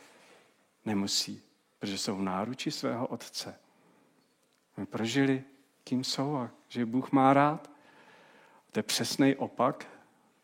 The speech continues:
tomu, co přináší alkohol. „Neopíjejte se, ale buďte plní Ducha Svatého,“ říká v epištolách apoštol Pavel. To znamená, že alkohol člověku vlastně přináší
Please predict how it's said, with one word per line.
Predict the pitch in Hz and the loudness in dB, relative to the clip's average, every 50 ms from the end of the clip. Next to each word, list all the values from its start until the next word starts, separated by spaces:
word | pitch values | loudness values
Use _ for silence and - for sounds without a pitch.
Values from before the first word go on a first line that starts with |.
| - | -14
tomu, | - - 107 107 107 110 | -6 -4 -2 -2 -2 -2
co | 110 - - | -4 -6 -8
přináší | 117 - - 113 104 98 95 - - - - | -6 -6 -6 -6 -6 -6 -8 -8 -10 -8 -8
alkohol. | - 95 92 - - 101 90 90 90 104 - 120 - _ _ _ _ _ _ _ _ _ _ _ _ _ _ _ _ _ _ _ _ _ _ _ _ _ _ _ _ _ _ _ - | -8 -8 -8 -8 -10 -10 -10 -10 -10 -12 -14 -16 -20 _ _ _ _ _ _ _ _ _ _ _ _ _ _ _ _ _ _ _ _ _ _ _ _ _ _ _ _ _ _ _ -2
„Neopíjejte | 123 139 175 165 - 175 160 160 156 147 151 147 | 2 4 4 4 6 8 8 10 10 8 6 2
se, | 135 - - - | 0 4 4 6
ale | 135 135 131 | 6 6 6
buďte | 127 131 - - 147 | 4 2 2 2 2
plní | 143 - 143 143 147 147 | 4 6 8 10 10 10
Ducha | 147 143 - 170 | 8 6 2 0
Svatého,“ | 160 - - 170 165 170 - 180 180 156 117 107 110 - - - - - - - - - - - - _ _ - | -2 2 2 2 0 2 2 2 2 2 0 -2 -6 -8 -12 -20 -20 -20 -20 -20 -20 -20 -20 -20 -20 _ _ -6
říká | 127 110 107 120 120 120 - 117 110 117 117 110 104 - - - - - - _ _ _ _ _ _ _ _ | -4 -4 -2 -2 -2 -2 0 2 2 2 2 0 -4 -8 -12 -14 -20 -20 -20 _ _ _ _ _ _ _ _
v | - - | -12 -12
epištolách | - - - 107 - - - 117 113 113 110 - - - - - _ _ | -10 -8 -6 -8 -6 -2 0 2 2 2 -2 -4 -16 -20 -20 -20 _ _
apoštol | - - 107 - - 127 117 | -14 -14 -12 -6 -2 -2 -2
Pavel. | 110 - 123 117 110 117 113 113 113 - - - - - - - - - - - - - - - - - - _ _ - _ _ _ _ - _ _ _ _ _ - | 0 2 0 2 2 2 0 0 -2 -8 -16 -20 -20 -20 -20 -20 -20 -20 -20 -20 -20 -20 -20 -20 -20 -20 -20 _ _ -20 _ _ _ _ -20 _ _ _ _ _ 2
To | - 147 | 4 4
znamená, | 139 131 143 135 135 139 135 139 139 135 | 6 8 8 10 10 10 10 10 10 8
že | 120 120 - - - | 8 4 0 0 2
alkohol | 131 143 175 175 - 220 196 151 131 110 104 104 110 | 2 2 2 2 4 4 4 4 4 0 0 0 -2
člověku | - - - 143 135 139 156 175 165 170 - 110 104 98 | -4 -4 -2 -2 -2 0 0 0 -2 -2 -4 -8 -6 -4
vlastně | 104 98 98 - - - 113 110 | -4 -6 -6 -8 -6 -4 -4 -4
přináší | - - - - 117 110 107 110 107 - - - - 120 113 113 113 - | -4 -6 -4 -2 0 0 0 -2 -2 -4 -6 -6 -4 -4 -4 -6 -6 -10